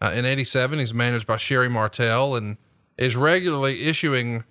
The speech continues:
arm wrestling challenges, which once upon a time were an attraction on T V. And it's gonna lead to a feud with Tommy Rich, who answers one of the challenges on an edition of A W A Championship Wrestling, back when that show was on E S P N. And Tommy appears to have won the contest,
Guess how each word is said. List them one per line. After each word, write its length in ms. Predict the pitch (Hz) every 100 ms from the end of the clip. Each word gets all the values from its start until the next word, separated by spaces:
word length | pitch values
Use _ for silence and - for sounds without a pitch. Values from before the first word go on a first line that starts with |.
| -
arm 260 | 147 190 170
wrestling 320 | 131 - 110
challenges, 600 | - 117 107 98 76 -
which 200 | 107 -
once 160 | 131 -
upon 160 | 139
a 60 | 123
time 380 | 135 127 143 131
were 280 | 113 110 - _ _ _
an 80 | 110
attraction 520 | 113 - 123 - 123
on 180 | 113 113
T 160 | 113 110
V. 380 | 104 104 127 127
And 180 | 107 - _ _ _ _
it's 100 | -
gonna 160 | 151 135
lead 220 | 139 139
to 60 | 123
a 40 |
feud 220 | - 139
with 100 | 120
Tommy 320 | - 147 139
Rich, 380 | 120 131 180 -
who 100 | 135
answers 400 | 127 156 - 127
one 140 | 131 127
of 60 |
the 60 | 117
challenges 760 | - 120 117 117 131 151 -
on 220 | - 113 113
an 80 |
edition 360 | 107 117 117 117
of 80 | 110
A 140 | 120
W 300 | 123 117 120
A 20 |
Championship 640 | 117 131 120 120 - 117 -
Wrestling, 420 | 107 107 131 143
back 220 | 117 107
when 100 | 107
that 160 | 113 -
show 220 | 131 117
was 100 | 107
on 160 | 107 107
E 140 | 117
S 140 | 113
P 260 | - 107 101
N. 240 | 98 139 - _ _ _ _ _ _ 117
And 180 | 127
Tommy 300 | 147 185 202
appears 320 | 165 202 226 -
to 100 | 151
have 120 | 117
won 180 | 170 175
the 80 |
contest, 840 | 135 175 196 - 120 107 143 -